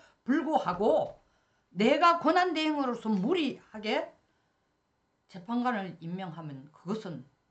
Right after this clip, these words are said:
민주주의의 마지막 뚝을 내가 헐어버리는, 무너뜨리는 범법자가 된다는 겁니다. 위헌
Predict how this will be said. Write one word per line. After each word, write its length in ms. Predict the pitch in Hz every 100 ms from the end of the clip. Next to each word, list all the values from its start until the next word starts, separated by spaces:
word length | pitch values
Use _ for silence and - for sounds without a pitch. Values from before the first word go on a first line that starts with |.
| _ _ _ _ _
민주주의의 880 | - 208 311 311 349 339 359 269 190
마지막 500 | 156 170 226 262 -
뚝을 280 | 269 262 190
내가 320 | 170 233 302
헐어버리는, 760 | 311 349 339 226 180 143 135 - _ _ _
무너뜨리는 1040 | 185 240 311 349 - 415 415 302 190 123 - _
범법자가 800 | 190 320 381 359 381 - 311 240
된다는 360 | 214 233 202
겁니다. 400 | 180 160 160 151 139
위헌 540 | 277 370 330 196 151